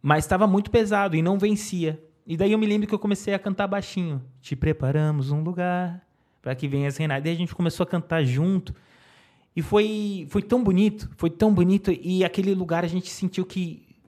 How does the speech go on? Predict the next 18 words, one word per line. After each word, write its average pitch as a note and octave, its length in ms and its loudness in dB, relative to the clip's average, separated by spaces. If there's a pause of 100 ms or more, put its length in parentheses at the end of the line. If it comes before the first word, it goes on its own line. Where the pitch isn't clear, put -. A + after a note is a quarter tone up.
realmente F3 520 -2
foi, C3 340 -8
finalmente F#3+ 380 -2
foi F#3+ 100 0
liberto. D#3+ 480 -2 (800)
É, D#3+ 260 2
muitas G3 280 2
vezes G#3 140 0
a G#3 40 2
gente F#3+ 240 4
tá G#3 100 6
brigando F3 680 4 (400)
tanto, G3+ 320 4
gastando D#3 300 -2
tanta A3+ 240 -2
energia E3 320 2
em D#3+ 40 0
intercessão, D3 800 0